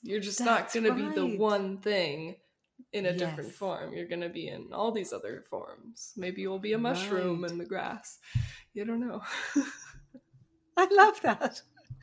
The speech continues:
Speaker 2: I hope I'm a magic mushroom.
Speaker 1: Oh, you would definitely be a magic
Speaker 2: <laughs>
Speaker 1: mushroom. <laughs>
Speaker 2: But that's the physical part. What
Speaker 1: Right.
Speaker 2: about the spiritual
Speaker 1: <clears throat>
Speaker 2: part? What about that?
Speaker 1: Yeah.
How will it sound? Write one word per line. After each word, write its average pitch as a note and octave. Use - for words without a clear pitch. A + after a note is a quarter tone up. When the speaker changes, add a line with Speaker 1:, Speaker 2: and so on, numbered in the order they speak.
Speaker 2:
I G#3
hope B3+
I'm F3+
a D#3
magic D#3
mushroom. C#3
Speaker 1:
Oh, F#3+
you F3+
would F3+
definitely E3+
be E3+
a -
magic -
Speaker 2:
<laughs> -
Speaker 1:
mushroom. A#3+
<laughs> -
Speaker 2:
But C4+
that's D4+
the B3+
physical A#3+
part. C3+
What G#3
Speaker 1:
Right. -
Speaker 2:
about A3+
the E3+
spiritual G#3+
Speaker 1:
<clears throat> D#4
Speaker 2:
part? C3+
What F3+
about F#3
that? D3+
Speaker 1:
Yeah. -